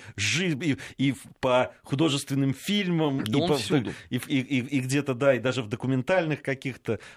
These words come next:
Speaker 1: м, э, вещах, э, встречается. Ну,
Speaker 2: Да,
Speaker 1: во всяком
Speaker 2: обстоятельства
Speaker 1: советской.
Speaker 2: все известны, Бекс. Это примерно вот точно так же, как и у Михаила Сергеевича. А, Александр Фёдорович уехал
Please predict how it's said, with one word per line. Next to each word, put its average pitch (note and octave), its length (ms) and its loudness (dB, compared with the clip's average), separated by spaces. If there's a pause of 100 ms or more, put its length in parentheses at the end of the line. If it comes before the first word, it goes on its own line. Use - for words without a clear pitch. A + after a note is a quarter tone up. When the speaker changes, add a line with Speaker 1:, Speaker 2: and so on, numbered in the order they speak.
Speaker 1:
м, A#2 260 2
э, A2+ 460 2
вещах, A2+ 520 -2
э, G2+ 180 0
встречается. G#2+ 720 -2
Ну, A#2 80 0
Speaker 2:
Да, C3+ 60 4
Speaker 1:
во C3+ 60 2
всяком A3+ 280 0
Speaker 2:
обстоятельства - 180 0
Speaker 1:
советской. C4 220 2
Speaker 2:
все B3+ 80 4
известны, D#3 640 -2
Бекс. A2+ 300 -2
Это B2 120 -4
примерно A3 500 2
вот D3 220 -6
точно D#3 340 -2
так B3 260 0
же, F#3 80 -16
как G#3+ 280 -2
и - 20 -8
у D3 120 -2
Михаила C#3 340 0
Сергеевича. A2+ 640 -8 (480)
А, A#2 360 2
Александр G#3+ 380 0
Фёдорович E3+ 600 0
уехал D3+ 680 -2